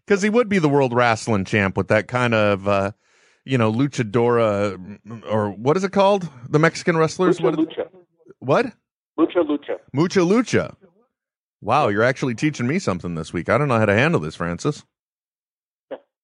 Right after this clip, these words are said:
Speaker 1: You're blowing me away, buddy. Well,
Speaker 2: Okay.
Speaker 1: anyway, um, well, you know, so that makes sense. So it's, so you, you got some, uh, some to-, some topical stuff in there as well.
Speaker 2: Yep.
Speaker 1: Oh, that's good.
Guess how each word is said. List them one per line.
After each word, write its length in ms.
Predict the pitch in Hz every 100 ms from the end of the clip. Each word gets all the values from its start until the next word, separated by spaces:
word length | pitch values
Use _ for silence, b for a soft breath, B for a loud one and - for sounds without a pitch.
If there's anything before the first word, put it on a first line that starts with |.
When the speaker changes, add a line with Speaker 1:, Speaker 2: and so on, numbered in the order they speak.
| _ _ _ _ _ _ -
Speaker 1:
You're 200 | 113 120
blowing 420 | 123 147 170 160
me 120 | 165
away, 300 | 143 147 185
buddy. 420 | 92 107 135 160 _ _ _ _ _ _ _ _ _ _ _ -
Well, 120 | 220 277
Speaker 2:
Okay. 100 | 285
Speaker 1:
anyway, 380 | 113 73 82 190 _ _ _ _ _ 160
um, 240 | 165 160 156
well, 180 | 180
you 140 | 170 165
know, 180 | 113 113
so 160 | -
that 160 | 160 139
makes 200 | 127 110
sense. 180 | 120 117
So 120 | 202
it's, 140 | 180
so 120 | - 185
you, 240 | 156 151 147
you 120 | 151
got 200 | 175 170
some, 260 | 185 156
uh, 220 | 143 139 123
some 320 | 143 127 117
to-, 260 | - 139 -
some 200 | - 131
topical 460 | - 170 165 120 110
stuff 320 | - 120 113
in 140 | 117
there 180 | 110 104
as 140 | 92
well. 340 | 98 95 71 - _ _ _ _ _ _ _ _ _ _ _ -
Speaker 2:
Yep. 240 | 123 - _ -
Speaker 1:
Oh, 120 | 302
that's 220 | 320 -
good. 300 | - 58 -